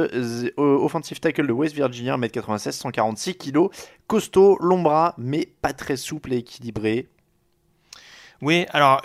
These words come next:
Speaker 2: lui, la question commence à se poser un petit peu, euh, donc, euh, un des joueurs qui protégeait notamment, euh, Willy Rear, euh, ces derniers mois. Euh,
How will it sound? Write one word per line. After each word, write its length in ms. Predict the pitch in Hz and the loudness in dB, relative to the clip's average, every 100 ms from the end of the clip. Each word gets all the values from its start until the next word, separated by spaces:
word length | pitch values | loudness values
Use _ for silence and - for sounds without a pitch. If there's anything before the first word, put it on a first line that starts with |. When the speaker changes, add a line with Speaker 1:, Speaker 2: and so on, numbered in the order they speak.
| 143 | -4
Speaker 2:
lui, 320 | 139 160 190 | -4 -2 2
la 140 | 175 | 2
question 260 | 143 147 175 | 0 -2 -2
commence 300 | 160 156 160 | -2 -2 -2
à 60 | |
se 40 | 156 | -4
poser 220 | 156 156 | -2 0
un 100 | 151 | 0
petit 160 | 147 151 | -2 -6
peu, 140 | 151 | -2
euh, 560 | 170 180 143 127 127 123 | 2 2 4 4 2 0
donc, 320 | 131 123 - | -2 -6 -6
euh, 240 | 117 120 | -4 -4
un 160 | 120 120 | -6 -6
des 400 | 117 110 107 107 | -8 -10 -10 -10
joueurs 260 | 110 143 | -2 -2
qui 120 | - 131 | -4 -10
protégeait 520 | - 131 131 139 143 | -10 -8 -6 -4 -4
notamment, 460 | 127 127 123 123 | -6 -8 -8 -8
euh, 80 | 117 107 | -10 -12
Willy 180 | 120 | -10
Rear, 280 | 117 127 127 | -10 -10 -10
euh, 680 | 107 95 85 90 92 80 76 | -10 -10 -10 -12 -14 -16 -16
ces 300 | 90 - - | -16 -14 -14
derniers 480 | 113 117 120 120 123 | -10 -6 -6 -4 -6
mois. 400 | 123 135 156 202 - - - - - | -2 0 0 0 -6 -20 -20 -20 -10
Euh, 760 | 127 120 123 123 120 120 120 123 | -4 -2 0 -2 -2 -4 -8 -10